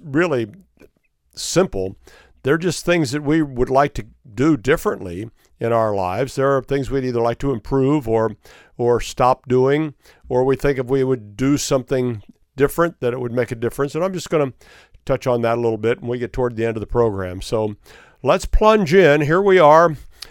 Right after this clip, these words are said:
developing our confidence in God. And, and I've been thinking about this for a while. And since we're still thinking in terms of Christmas, because Christmas isn't over until the arrival of the wise men,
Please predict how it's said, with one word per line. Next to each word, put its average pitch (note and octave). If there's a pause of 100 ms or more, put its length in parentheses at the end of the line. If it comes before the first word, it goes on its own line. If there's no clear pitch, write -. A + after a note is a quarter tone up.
(220)
developing F3
our D#3
confidence F3
in F#3
God. A#2+ (520)
And, E3 (960)
and E3+
I've A#3
been G3
thinking D#3
about B2+
this C3
for B2
a A#2
while. A#2+ (600)
And C3+
since G3+
we're G#3
still A#3
thinking F3+
in C#3
terms D#3
of -
Christmas, C#3
because C3+
Christmas F3+
isn't C#3+
over C3
until C#3
the C3
arrival C3+
of A2
the A2+
wise C#3+
men, G2